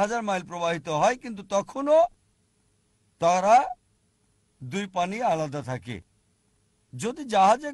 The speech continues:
করে গালফ স্রোতের দিকে যান আর তুলে আনেন বাম দিক থেকে এক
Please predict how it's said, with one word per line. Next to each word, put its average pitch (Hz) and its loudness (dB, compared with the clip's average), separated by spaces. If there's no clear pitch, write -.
করে 220 2
গালফ 190 0
স্রোতের 180 -6
দিকে 185 -4
যান 160 -2
আর 175 4
তুলে 247 -4
আনেন 208 0
বাম 156 0
দিক 262 -8
থেকে 262 -6
এক 151 -4